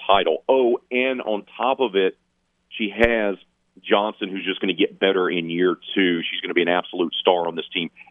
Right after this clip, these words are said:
Angel Reese is coming back. So, yeah, they're gonna be in the mix yet again. Will they win a title every year? Probably not. That's very hard to do unless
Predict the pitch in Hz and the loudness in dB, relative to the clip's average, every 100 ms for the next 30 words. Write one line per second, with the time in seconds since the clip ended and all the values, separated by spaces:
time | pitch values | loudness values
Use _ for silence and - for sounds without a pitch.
0 | - 117 98 104 85 110 110 101 - - | -2 -2 0 -2 0 -2 -2 -6 -2 0
1 | 87 82 80 80 73 - _ _ _ _ | 0 0 0 2 0 -6 _ _ _ _
2 | _ _ _ _ _ - - 135 110 - | _ _ _ _ _ -2 2 2 0 -2
3 | _ _ _ _ _ _ _ - 135 180 | _ _ _ _ _ _ _ -6 -2 -2
4 | 113 - _ _ _ _ 120 131 135 143 | -2 -12 _ _ _ _ 0 2 0 -2
5 | 135 131 139 127 123 135 131 - - - | 0 0 0 0 2 0 0 -10 -20 -20
6 | _ 95 127 123 120 139 95 95 101 98 | _ 0 2 2 0 -2 0 2 2 2
7 | 107 95 - 113 123 120 104 110 120 117 | -2 -2 0 0 2 2 2 0 -2 -2
8 | 127 160 175 - 151 139 117 107 95 98 | 0 0 -2 -2 0 0 -2 -2 0 0
9 | 147 131 - 98 90 113 107 107 110 98 | 0 -4 -6 -4 0 0 0 0 0 -2
10 | - 120 95 82 87 | -2 0 2 0 -2